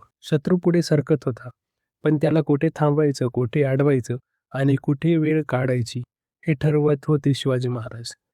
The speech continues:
ही लढाई तलवारीची नव्हती, ही लढाई समजुतीची होती.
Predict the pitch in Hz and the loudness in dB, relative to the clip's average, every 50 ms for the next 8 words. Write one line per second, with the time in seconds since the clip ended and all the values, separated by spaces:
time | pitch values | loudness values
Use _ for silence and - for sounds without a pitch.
0 | _ _ _ _ - 175 170 170 165 160 170 170 165 - 143 131 131 131 135 127 | _ _ _ _ 0 2 4 4 4 4 2 2 2 0 0 2 2 2 0 0
1 | 123 120 - 127 123 117 110 107 - 120 - _ _ _ _ _ _ _ _ 170 | -2 -2 -4 -6 -6 -4 -6 -6 -8 -14 -16 _ _ _ _ _ _ _ _ 2
2 | 160 156 156 151 160 160 156 - - 131 123 123 123 131 123 - 123 117 - - | 4 4 4 4 4 2 2 2 0 -2 -2 -2 -2 -4 -4 -4 -6 -6 -6 -10
3 | 117 113 107 113 | -12 -10 -10 -12